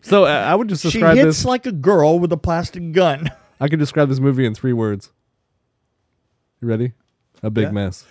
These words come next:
Speaker 2: A big, oh, God, it was terrible. A-, a-, and, and did you not think to yourself that every time we go to the outside of the ship, we just would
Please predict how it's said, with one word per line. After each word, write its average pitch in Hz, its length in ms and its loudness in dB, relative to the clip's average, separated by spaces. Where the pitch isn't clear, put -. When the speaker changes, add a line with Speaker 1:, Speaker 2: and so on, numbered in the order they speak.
Speaker 2:
A 147 60 -6
big, 190 240 0
oh, 143 340 2
God, 131 280 -2
it 127 40 -4
was 139 200 -4
terrible. 151 280 -4
A-, 185 340 0
a-, - 200 -6
and, 196 180 -4
and 196 440 -6
did 165 220 -6
you 185 160 -2
not 220 420 -6
think 226 220 -10
to 185 120 -12
yourself 123 500 -8
that 139 260 -6
every 220 240 -4
time 208 480 -8
we 156 180 -6
go 139 540 -4
to 139 120 -8
the 127 120 -6
outside 160 380 -6
of 139 80 -8
the 127 60 -10
ship, 147 340 -10
we 185 140 -6
just 214 320 -12
would 190 220 -4